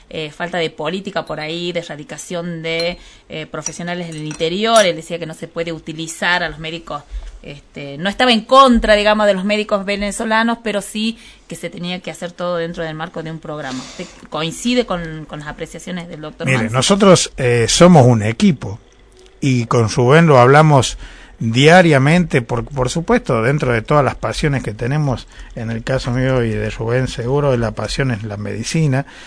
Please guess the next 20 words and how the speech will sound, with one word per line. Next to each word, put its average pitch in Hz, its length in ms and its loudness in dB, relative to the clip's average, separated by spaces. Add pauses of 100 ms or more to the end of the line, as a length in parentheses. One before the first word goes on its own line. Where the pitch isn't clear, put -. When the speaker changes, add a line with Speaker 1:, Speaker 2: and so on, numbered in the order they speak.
(240)
Speaker 2:
y, 127 320 -2
y 127 60 0
lo 123 140 0
vemos. 131 320 0
Yo 170 100 0
estoy 156 220 0
de 135 80 2
acuerdo 160 400 0
con 113 160 -6
lo 113 100 -8
que 113 80 -10
dijo 120 260 -6
Rubén, 143 460 -2 (320)
no 139 160 -4
podemos 135 460 0
llevar 120 320 0
médicos 120 440 -4
venezolanos 110 800 -4
y 104 60 -4
dejarlos 113 640 -2